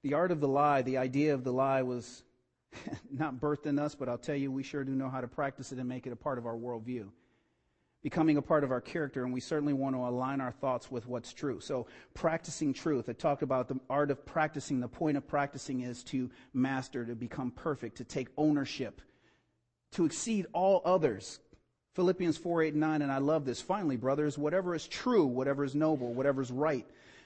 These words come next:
whatever is pure, whatever is lovely, and whatever is admirable,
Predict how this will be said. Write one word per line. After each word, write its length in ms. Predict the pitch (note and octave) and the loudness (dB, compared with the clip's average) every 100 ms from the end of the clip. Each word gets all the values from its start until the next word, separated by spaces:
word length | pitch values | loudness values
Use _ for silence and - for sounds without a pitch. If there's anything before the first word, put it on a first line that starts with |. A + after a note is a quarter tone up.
| - | -4
whatever 280 | C3+ F3 F#3+ | 2 2 2
is 80 | - | -4
pure, 340 | - F3 F3 | -4 -2 0
whatever 260 | E3 D#3 D3 | 0 0 0
is 80 | |
lovely, 480 | C3+ C#3 C#3+ D3 D3 | 2 4 4 2 0
and 120 | B2 | 0
whatever 340 | A#2+ C3 C3+ B2+ | 0 0 0 0
is 200 | A#2+ - - | -2 -6 -2
admirable, 800 | C#3 C#3+ C3 A#2+ A2+ G#2 F2+ | 0 2 2 0 -4 -6 -10